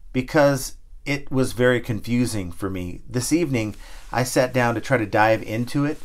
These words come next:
because I was going to make a determination if it's something that I wanted to migrate over to or just opt out. And I wanted to know how to do all that.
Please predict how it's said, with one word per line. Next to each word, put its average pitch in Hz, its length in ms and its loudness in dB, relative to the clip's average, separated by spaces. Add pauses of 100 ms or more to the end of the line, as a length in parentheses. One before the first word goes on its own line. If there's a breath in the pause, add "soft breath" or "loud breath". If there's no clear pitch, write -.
because 117 520 0 (360 loud breath)
I 135 120 8
was 135 140 6
going 131 260 4
to 120 80 0
make 120 200 0
a 120 60 0
determination 113 720 0
if 98 140 -6
it's 98 100 -8
something 107 320 -2
that 101 120 0
I 98 100 2
wanted 101 320 0
to - 80 -6
migrate 107 500 0
over 110 220 0
to 135 340 0
or 107 160 -2
just 107 220 -6
opt 104 260 0
out. 110 300 2 (600 soft breath)
And 110 380 -2
I 113 60 0
wanted 127 320 6
to 117 80 -2
know 117 200 2
how 110 200 2
to 101 80 0
do 135 200 4
all 90 200 4
that. - 240 -8